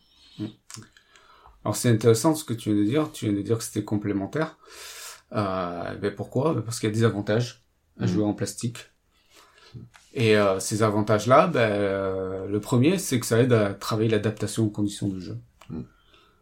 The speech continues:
Speaker 1: alors, pourquoi ? Alors, ça, je vais plutôt te laisser l'expliquer, Gigi.
Speaker 2: Bah, il y a plusieurs choses. Déjà, euh,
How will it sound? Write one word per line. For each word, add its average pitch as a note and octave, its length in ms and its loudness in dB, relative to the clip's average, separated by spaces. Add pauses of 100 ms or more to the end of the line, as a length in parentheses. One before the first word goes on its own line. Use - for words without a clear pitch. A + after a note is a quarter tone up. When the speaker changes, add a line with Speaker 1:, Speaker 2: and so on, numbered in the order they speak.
(880)
Speaker 1:
alors, F#2+ 560 -4
pourquoi ? G#2+ 320 0
Alors, A2 240 -4
ça, G#2+ 120 -6
je G2+ 120 -6
vais F#2+ 80 -4
plutôt A#2 320 -2
te G#2 180 -4
laisser G#2+ 440 0
l'expliquer, G2+ 560 -2
Gigi. G#2+ 400 -2 (1160)
Speaker 2:
Bah, F#2 120 4
il F#2+ 40 6
y - 20 6
a F#2 40 4
plusieurs A#2 280 6
choses. F2+ 300 4
Déjà, F#2+ 320 8
euh, F#2+ 760 8